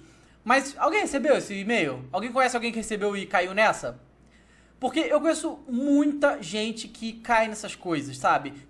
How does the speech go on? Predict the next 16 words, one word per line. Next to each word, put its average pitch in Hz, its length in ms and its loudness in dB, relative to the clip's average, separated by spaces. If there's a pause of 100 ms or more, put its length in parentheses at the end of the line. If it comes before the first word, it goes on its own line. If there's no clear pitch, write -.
(140)
Acaba 220 220 2
clicando 214 320 -6
não 220 60 -6
sei 208 140 -8
o - 40 -12
que, 226 80 -10
instala 202 320 0
a - 20 2
porra 196 240 -8
do 185 100 -12
vírus 180 220 -10
no 185 80 -12
computador. 151 600 -8 (220)
Não 226 460 -2
entrem 202 340 -8
nessa, 170 540 -4